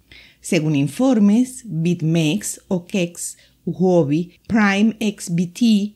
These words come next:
Crypto.com, Wazir X, Bitget son algunos de los intercambios que han detenido el comercio de las monedas nativas de Terra.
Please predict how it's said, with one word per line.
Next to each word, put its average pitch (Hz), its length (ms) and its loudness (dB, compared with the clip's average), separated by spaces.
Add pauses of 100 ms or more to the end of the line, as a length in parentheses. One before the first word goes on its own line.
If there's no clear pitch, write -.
Crypto.com, 175 1400 0
Wazir 175 580 -2
X, 214 380 -6
Bitget 175 760 -2 (220)
son 294 200 0
algunos 202 460 2
de 233 120 -2
los 220 200 -2
intercambios 170 720 0 (120)
que 202 200 0
han 254 280 6
detenido 208 500 2
el 170 140 -2
comercio 175 580 -2
de 151 120 -2
las 185 280 -6
monedas 185 580 -2
nativas 147 520 -4
de 151 100 -4
Terra. - 460 -10